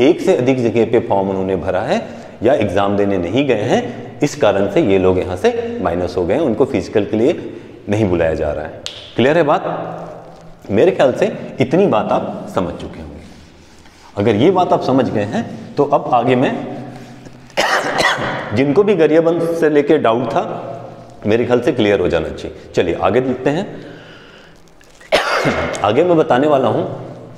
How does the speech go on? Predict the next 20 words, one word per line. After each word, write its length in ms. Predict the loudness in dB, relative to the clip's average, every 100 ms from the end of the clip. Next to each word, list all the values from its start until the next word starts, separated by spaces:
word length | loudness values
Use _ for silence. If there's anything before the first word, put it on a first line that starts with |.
| -20 -10 0
रायपुर 360 | 2 4 4
range 180 | 4 2
का 120 | 0 -2 -4 -10 -6
विस्तार 340 | -4 -2 0 2
पूर्वक। 540 | 2 4 2 0 -10 -14 -16 -18 -20 -20 -20 -12 -4 -2 -2 -2 -4 -4 -6 -8 -12 -6 -2
<coughs> 180 | -2 0
कुछ 180 | 0
चीज़ें 180 | 2 2
आप 80 | 2
जान 280 | 2 2 2
गए 60 | 0
हैं 340 | -2 -6 0
और 200 | 2 4
हमें 180 | 2 2
कुछ 180 | 0 0
चीज़ 100 | 0
जानने 280 | 2 2
की 120 | 2 4
ज़रूरत 320 | 4 4
है। 80 | 0